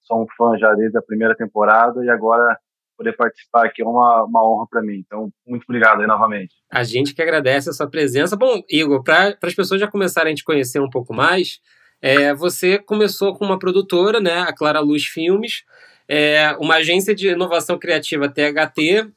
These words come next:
Speaker 2: também produziu, é, di-, e dirigiu filmes publicitários, videoclipes, curtas e longas. Como você foi parar no projeto da Noodle? Como isso aconteceu na sua vida? Conta pra gente um pouquinho desse background.
Speaker 1: Pô, legal. Então, até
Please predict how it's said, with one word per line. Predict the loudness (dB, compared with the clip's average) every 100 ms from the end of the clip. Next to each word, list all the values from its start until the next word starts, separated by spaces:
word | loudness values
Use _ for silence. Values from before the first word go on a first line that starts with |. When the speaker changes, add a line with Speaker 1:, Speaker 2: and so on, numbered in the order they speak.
| _ _
Speaker 2:
também | -2 2 0
produziu, | -2 -6 -4 -4 -4 -4 -4 -8 -2
é, | 0 2
di-, | 0 -4 -6
e | -4
dirigiu | -4 -2 -2 -2
filmes | -4 -6
publicitários, | -6 -10 -10 -4 0 2 2 -2
videoclipes, | -10 -8 -6 -6 -6 -6 -6 -14
curtas | -8 -6 -4 -4
e | -2
longas. | 0 2 2 -2 -10 -16 _ _ _ _ _ -2
Como | 2 2 2
você | -4 -2 -4
foi | -4 -2 0 2
parar | 2 4 6 4 2
no | -2 -2
projeto | 0 2 2 2
da | -2
Noodle? | 0 2 2 2
Como | 2 0 0
isso | -4
aconteceu | -6 -2 -2 0
na | -2
sua | 0 -2 0
vida? | 0 0
Conta | -2 -4 -4
pra | -4
gente | -6 -8
um |
pouquinho | -8 -6 -2 -2
desse | -4
background. | -2 -4 -2 -2 -2 -6 -16 _ _ _
Speaker 1:
Pô, | -4 -2
legal. | 2 4 2 0
Então, | 0
até | 0 4 4 4